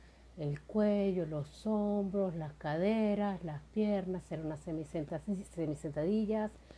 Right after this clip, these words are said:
los brazos, las manos y unos ejercicios simplemente para liberar la energía contaminada y poder ser mejores canales para la meditación. Así que,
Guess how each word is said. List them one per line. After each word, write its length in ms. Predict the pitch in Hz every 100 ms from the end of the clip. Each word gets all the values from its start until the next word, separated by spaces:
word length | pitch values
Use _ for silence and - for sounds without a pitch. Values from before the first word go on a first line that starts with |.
| - - -
los 220 | 156 170
brazos, 680 | 170 214 208 - 214 208 190
las 280 | 160 160 -
manos 540 | 208 233 233 240 220 - - - - - - - -
y 120 | 302
unos 400 | 175 160 - -
ejercicios 500 | - 151 151 - 143
simplemente 480 | 143 160 156 156 131
para 180 | 143 156
liberar 360 | 147 139 135 147 - - - -
la 160 | 156
energía 460 | 160 147 123 151 147
contaminada 520 | 170 180 202 247 262
y 40 |
poder 260 | 330 220 143
ser 180 | - 143
mejores 340 | 147 143 139
canales 420 | - 147 135 120 -
para 180 | - 143
la 100 | 135
meditación. 540 | 127 120 117 - - 131
Así 260 | 135 - 147
que, 220 | - 226